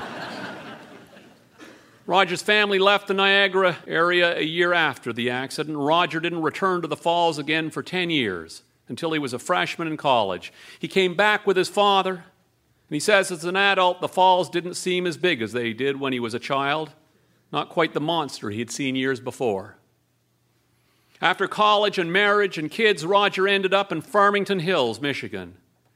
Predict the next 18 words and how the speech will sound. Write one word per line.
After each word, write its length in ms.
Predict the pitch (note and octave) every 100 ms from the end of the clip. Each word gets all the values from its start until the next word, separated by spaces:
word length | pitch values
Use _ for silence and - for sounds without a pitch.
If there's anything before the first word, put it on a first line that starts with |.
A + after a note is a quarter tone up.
| _
and 100 | C#3
he 160 | E3 G3
and 140 | F#3
his 140 | D#3+ -
family 420 | F#3+ G3 F#3+ F#3
used 240 | F#3 -
to 60 | D3
spend 400 | - F#3+ G3 F#3
their 160 | F#3
holidays 600 | D#3 F#3+ E3 C#3 B2+ A#2+
touring 420 | - - F#3+ F3+ D#3+
the 80 |
Great 300 | A#2+ E3+ F#3
Lakes 400 | F3+ F3 F#3+ -
on 140 | E3 C#3
their 80 | B2+
forty-two-foot 960 | - E3+ E3+ D#3+ - F3 D3+ E3 E3+
yacht. 420 | C3+ A2 F#2 -